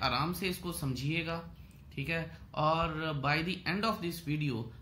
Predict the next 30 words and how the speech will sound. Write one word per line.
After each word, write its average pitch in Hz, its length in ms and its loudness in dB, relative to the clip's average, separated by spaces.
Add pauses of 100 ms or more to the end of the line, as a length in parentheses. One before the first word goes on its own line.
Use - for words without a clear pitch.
(120)
I 147 100 0
am 156 140 0
pretty 180 300 2
sure 147 340 2 (320)
कि 147 60 -2
आपको 135 300 0
ये 139 200 2 (380)
समझ 147 240 2
में 143 160 2
आ 101 100 0
जाएगा, - 380 -10 (1200)
ठीक 131 160 -4
है। 143 100 2 (420)
Question 196 340 2
आता 180 300 4
है, 180 200 4
जब 135 180 0
भी 185 140 2
question 180 380 0
आएगा 156 300 4
इसका, 147 340 0 (280)
चार 120 200 2
marks 151 340 0
का 147 140 -2
question 147 400 -2
आता 127 320 -2
है 131 260 -4 (280)
और 139 180 4
normally 180 560 4
वो, 160 320 -2